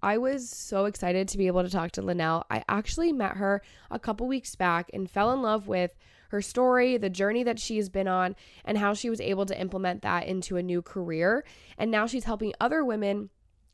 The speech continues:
thrive in their careers, in that transition phase, helping people create boundaries. And I just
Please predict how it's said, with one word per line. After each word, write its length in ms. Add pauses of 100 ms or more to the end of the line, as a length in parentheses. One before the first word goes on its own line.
(200)
thrive 640
in 160
their 120
careers, 560 (380)
in 160
that 180
transition 560
phase, 460 (300)
helping 340
people 260
create 380
boundaries. 640 (100)
And 160
I 120
just 180